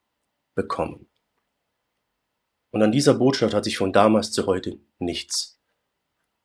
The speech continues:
geändert. Das ist natürlich jetzt ein bisschen eine kitzlige Sache, ja, dass man sich jemand anders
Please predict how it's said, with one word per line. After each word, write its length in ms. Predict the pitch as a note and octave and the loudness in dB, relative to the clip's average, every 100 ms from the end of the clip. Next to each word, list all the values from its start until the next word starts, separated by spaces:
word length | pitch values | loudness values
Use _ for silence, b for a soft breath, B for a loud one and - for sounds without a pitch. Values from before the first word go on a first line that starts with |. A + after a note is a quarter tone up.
| _ _ _ _ _ _ _ | _ _ _ _ _ _ _
geändert. 680 | - - F2+ - _ - _ _ _ _ _ _ _ _ _ _ _ _ _ _ _ _ _ _ _ _ _ _ _ - | 0 0 -4 -12 _ -20 _ _ _ _ _ _ _ _ _ _ _ _ _ _ _ _ _ _ _ _ _ _ _ 0
Das 160 | A2+ C#3+ | 2 4
ist 120 | D3 | 4
natürlich 460 | C#3+ C#3 D3+ C3+ | 2 4 4 4
jetzt 360 | C3+ C3 - - | 4 0 -2 -8
ein 240 | _ _ | _ _
bisschen 260 | C3+ C3 A#2 | -4 -2 -2
eine 80 | A2 | -2
kitzlige 540 | - A#2 - A2 G2+ | -2 -4 -2 -4 0
Sache, 320 | G#2 B2 F2+ | 2 2 2
ja, 160 | F2+ G2 | 0 0
dass 240 | F#2+ - | -2 -4
man 80 | F#2+ | -8
sich 180 | - F#2 | -8 -4
jemand 280 | G2+ F#2+ G2 | 0 0 0
anders 420 | A2+ G#2+ - | 0 0 -4